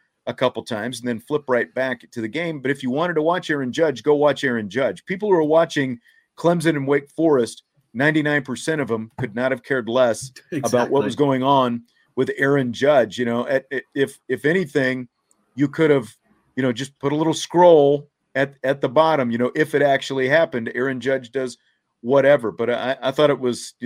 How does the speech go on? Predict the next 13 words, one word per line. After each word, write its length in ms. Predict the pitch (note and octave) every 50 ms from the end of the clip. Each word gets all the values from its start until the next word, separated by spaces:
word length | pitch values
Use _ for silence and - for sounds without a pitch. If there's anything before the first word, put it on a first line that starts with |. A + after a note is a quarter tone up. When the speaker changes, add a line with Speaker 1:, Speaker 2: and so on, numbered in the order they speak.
| A#2+ - -
Speaker 1:
just 200 | - B2 - -
completely 600 | - A2+ - - E3 E3 D3+ - - D#3+ D#3+ D#3+
off 240 | D3+ C#3 C#3 C3+ -
the 80 | B2+
mark 320 | A#2 A#2+ A#2+ A#2 A2 A2 - _ _ _ _ _
by 180 | - A2+ A#2+ - -
A 140 | A#2+ B2
B 160 | A#2 A#2 A2+ G#2+
C 500 | - - - A#2+ A2+ G#2+ G2+ F#2+ F#2 F2+ _ _
to 100 | - F#2+
think 300 | - A#2+ A#2 G#2 - -
that, 200 | A2+ G#2+ G2+ - _ _ _ -
that 180 | A2 G#2+ F#2+